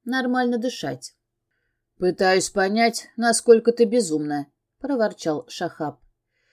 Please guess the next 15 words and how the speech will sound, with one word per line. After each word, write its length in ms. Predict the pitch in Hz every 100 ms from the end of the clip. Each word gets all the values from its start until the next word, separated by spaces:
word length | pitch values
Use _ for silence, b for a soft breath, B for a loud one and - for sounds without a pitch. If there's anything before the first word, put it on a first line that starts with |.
| _ _
«Какой 380 | - 262 - 277
ты 120 | 277
зануда, 520 | 226 277 277 339 240
когда 340 | 175 202 190 196
разговариваешь!» 1000 | 196 180 202 190 185 185 185 196 - - _ _ _ _ _
Халела 580 | 226 214 220 311 320 -
закатила 680 | 185 185 - 165 - 175 165
глаза. 580 | 165 165 147 156 151 - _ _ _
«Да, 360 | 285 277 262 - _ _ _ _ -
полезла 580 | 277 254 254 320 359
я 140 | 359 330
к 80 | 320
тебе 280 | 262 247
из 100 | 262
любопытства. 920 | 226 226 214 - 165 160 - 170 180